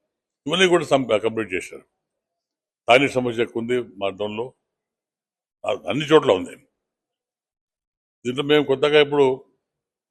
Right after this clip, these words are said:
గోరకల్ దగ్గర, ఊరకల్ దగ్గర ఒక రిజర్వాయర్ కోసం ప్రయత్నం చేస్తున్నాం. ఆ పది వేల కోట్లతో ఎస్టిమేట్ కూడా వేస్తున్నాం.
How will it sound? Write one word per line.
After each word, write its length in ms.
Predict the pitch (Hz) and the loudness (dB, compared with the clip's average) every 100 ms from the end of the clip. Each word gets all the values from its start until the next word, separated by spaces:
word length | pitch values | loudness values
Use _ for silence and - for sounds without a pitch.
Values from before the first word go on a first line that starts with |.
| - | -2
గోరకల్ 300 | 123 135 139 | 0 4 2
దగ్గర, 220 | 135 131 127 | 2 6 6
ఊరకల్ 360 | 117 123 127 123 | 6 2 0 2
దగ్గర 160 | 123 | 2
ఒక 120 | 120 120 110 101 | 2 4 4 2
రిజర్వాయర్ 320 | 104 120 123 | 0 0 0
కోసం 180 | 113 120 - | -2 -6 -2
ప్రయత్నం 280 | 104 110 | -4 -4
చేస్తున్నాం. 400 | 101 95 _ 110 147 _ _ _ _ _ _ _ 104 | -14 -14 _ -14 -14 _ _ _ _ _ _ _ -4
ఆ 20 | |
పది 220 | 107 117 | 0 0
వేల 200 | 123 117 | 2 2
కోట్లతో 480 | 104 117 107 110 113 92 - _ _ _ _ _ _ _ | 0 -4 -4 -2 -4 -4 -12 _ _ _ _ _ _ _
ఎస్టిమేట్ 340 | 98 - 123 120 | -8 0 2 2
కూడా 120 | 107 | 2
వేస్తున్నాం. 360 | 107 - 110 | 0 -2 -4